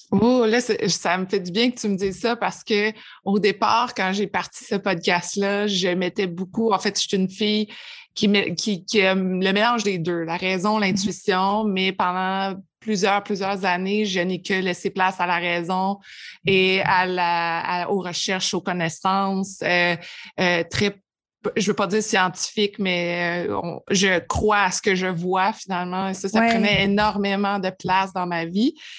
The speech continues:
Speaker 1: jusqu'à vraiment, vraiment oublier ou presque mon intuition et à me perdre là-dedans.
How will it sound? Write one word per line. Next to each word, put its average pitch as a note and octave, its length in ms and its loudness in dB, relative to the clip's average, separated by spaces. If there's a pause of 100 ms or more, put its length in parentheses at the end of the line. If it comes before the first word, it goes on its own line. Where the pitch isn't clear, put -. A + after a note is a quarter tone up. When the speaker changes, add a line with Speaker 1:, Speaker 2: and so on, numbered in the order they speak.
(280)
Speaker 1:
jusqu'à F#3 680 2
vraiment, G3+ 500 -2
vraiment F#3+ 480 -4
oublier F#3 720 -2
ou F#3 100 -4
presque G3 440 -2
mon F3+ 220 2
intuition F#3 720 -2 (420)
et G3 140 6
à F3+ 120 6
me F#3 140 2
perdre G3+ 400 0
là-dedans. F3+ 520 0